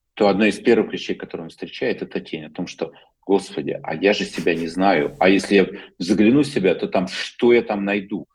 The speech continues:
Может быть, что-то я обнаруживаю в себе самые разные импульсы, которые мне не хочется даже смотреть». Вот. Что, э, какой-то вот этот зов, как вы сказали, да, что я его, наверное, разворачиваюсь, а я встречаюсь не с самыми приятными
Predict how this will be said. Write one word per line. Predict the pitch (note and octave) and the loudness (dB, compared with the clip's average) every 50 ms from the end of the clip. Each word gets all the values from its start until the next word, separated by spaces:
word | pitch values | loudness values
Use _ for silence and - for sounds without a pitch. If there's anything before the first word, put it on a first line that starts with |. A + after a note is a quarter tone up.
| _ _ _ _ _ A3+ A3+ | _ _ _ _ _ -6 -4
Может | - F#2+ F#2 - | -4 -6 -8 -10
быть, | F#3+ - | -10 -12
что-то | - - - - - - - - - - _ _ _ _ - | -6 -4 -4 -2 0 -2 -4 -4 -4 -10 _ _ _ _ -4
я | G2 F#2+ | -2 -2
обнаруживаю | F2 F2+ G#2 G#2 A2 A2 G2 G#2 G2 | -2 -2 -2 0 0 0 0 0 -2
в | F#2+ | -2
себе | - - G2+ F#2 | -2 -4 -6 -4
самые | - - A2 G#2+ G#2 G#2+ G#2+ G#2 | -2 -2 0 0 2 0 0 0
разные | G#2 G#2 G#2 G#2 G#2 A2+ | 0 -2 -2 -2 -4 -4
импульсы, | A2 - G#2+ - - | -4 -4 -6 -8 -8
которые | - G#2+ - G#2+ G2 G2 | -10 -6 -4 -2 -2 0
мне | G#2 A2 A2+ | 0 0 0
не | A2 G2 | 0 0
хочется | - - - B2 A#2+ - - - - G#2 | -2 -2 -2 -2 -2 -2 -6 -6 -6 -4
даже | F#2+ G2 G2 - G2 - | -2 -2 -4 -4 -8 -14
смотреть». | _ _ G2 - - - G#2 F#2 C#2 - _ - _ _ _ - - - - - _ _ _ | _ _ -12 -10 -8 -8 -6 -6 -6 -8 _ -20 _ _ _ -20 -20 -20 -20 -20 _ _ _
Вот. | G2+ G2+ G2+ F#2 D#2 - - - - _ _ _ _ _ _ | -8 -6 -4 -2 -4 -4 -6 -10 -18 _ _ _ _ _ _
Что, | - - - - G#2+ G2+ G2+ - - - - | -16 -12 -2 2 4 4 4 4 0 -4 -8
э, | F#2+ F#2+ F#2 F#2 F#2 F#2+ F#2 F2+ F2+ F2 - - - - | -6 -4 -2 0 0 0 2 0 0 -2 -6 -10 -14 -12
какой-то | - G2+ - G#2 G#2 G2 - G#2 F#2+ - _ _ _ _ _ _ _ _ _ _ _ _ _ - | -10 -6 -2 -2 -2 -2 -2 -4 -8 -8 _ _ _ _ _ _ _ _ _ _ _ _ _ -12
вот | A2 G2 F#2+ - | -10 -8 -6 -4
этот | G2 - - E2+ - - | -4 -2 -2 -4 -2 0
зов, | - A2+ E3 F#3 - | 0 0 0 0 -4
как | - A2 - - - | -6 -8 -8 -6 -10
вы | F2+ - | -10 -10
сказали, | - - F2+ - - E2+ D#2+ D#2+ E2 E2+ | -8 -8 -8 -6 -6 -6 -6 -6 -6 -8
да, | E2 E2 F#2+ A2 A#2+ - | -6 -4 -2 -2 -2 -2
что | - - - F2+ E2+ - - - - - _ _ | -4 -2 -2 -2 -2 -2 -8 -18 -20 -20 _ _
я | G2 F#2+ | 2 4
его, | G2+ G2+ F#2+ G2 | 6 6 6 6
наверное, | F#2+ F#2+ F#2+ F#2 | 4 4 2 2
разворачиваюсь, | G2 F#2 G2+ B2 C#3+ D#3+ D#3+ - G#2 - - - - | 0 0 2 2 2 2 0 -2 -4 -4 -4 -8 -8
а | E2+ E2+ | -4 -2
я | F#2 F#2+ | -2 -2
встречаюсь | F#2+ - - - F#2+ F#2+ - - B2 C3 C3+ B2+ A2+ A2 - - - _ _ _ _ - | -2 -4 -6 -8 -8 -6 -4 0 2 2 4 2 2 -2 -4 -12 -20 _ _ _ _ -6
не | G2+ G2 F#2 | -4 -4 -4
с | - - | -4 -2
самыми | - A#2+ A#2+ A2+ A2 G2+ F#2+ F#2 | -2 0 0 2 2 0 0 -2
приятными | F#2 - - F#2+ F#2 A2 C#3+ - - - G#2+ F2 E2 D#2+ | -2 -4 -2 0 0 0 0 0 -2 -4 -6 -6 -6 -8